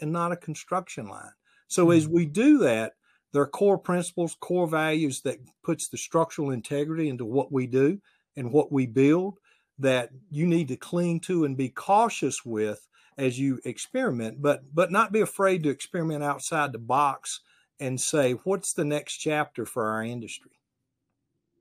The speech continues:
Speaker 2: Yeah, th-, that's a, that's exactly what I wanted to talk about and, and to hear your thoughts on it. Or what, what do you view as, as the next chapters and the next steps for the industry? And how does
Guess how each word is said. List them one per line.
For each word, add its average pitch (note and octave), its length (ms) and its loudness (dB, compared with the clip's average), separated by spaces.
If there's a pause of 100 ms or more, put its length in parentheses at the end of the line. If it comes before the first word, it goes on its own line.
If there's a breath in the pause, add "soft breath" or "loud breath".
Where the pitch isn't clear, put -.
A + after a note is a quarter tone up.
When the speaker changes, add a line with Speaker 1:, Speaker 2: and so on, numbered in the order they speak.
(280)
Speaker 2:
Yeah, A3+ 120 8
th-, F3+ 200 0
that's B3 200 4
a, C#4+ 60 2
that's F#3+ 320 0
exactly G#3 340 2
what F3+ 140 6
I D3+ 60 8
wanted D#3 260 0
to C3 60 -2
talk D3+ 240 -2
about B2 260 0
and, C#3 320 -4
and C#3+ 460 -4
to D#3+ 100 0
hear D3+ 460 2
your D3 140 0
thoughts D#3 320 0
on C3 180 -2
it. D3 120 0
Or E3+ 160 2
what, F3 360 4
what F#3 300 4
do D#3 120 2
you G#3+ 180 0
view C3 240 -2
as, B2+ 160 0
as C3 220 -2
the C3+ 100 -6
next C3+ 260 -4
chapters C#3 460 -2
and C3+ 100 -4
the C3+ 60 -2
next C3+ 200 -4
steps C#3+ 420 -2
for C#3+ 340 -2
the C#3+ 220 -2
industry? D3 360 -2
And D#3 100 -4
how G3+ 160 0
does B3 280 0